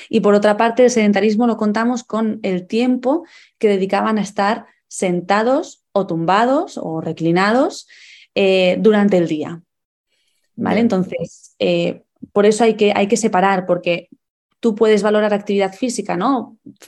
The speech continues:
Speaker 1: F-, fácilmente con el móvil y ver que el paciente es activo, que camina, no sé,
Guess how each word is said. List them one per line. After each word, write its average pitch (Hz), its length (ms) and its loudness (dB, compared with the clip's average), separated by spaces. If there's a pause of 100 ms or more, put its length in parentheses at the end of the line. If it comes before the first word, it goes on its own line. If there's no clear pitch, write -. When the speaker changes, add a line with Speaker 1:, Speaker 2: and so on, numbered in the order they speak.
Speaker 1:
F-, 208 140 0
fácilmente 208 520 2
con 208 140 2
el 196 120 0
móvil 180 500 0
y 185 100 -2
ver 190 220 0
que 170 180 -6
el 160 120 -6
paciente 175 340 -4
es 165 60 -8
activo, 226 460 -4
que 185 80 -8
camina, 165 340 -4
no 160 120 -4
sé, 180 240 -14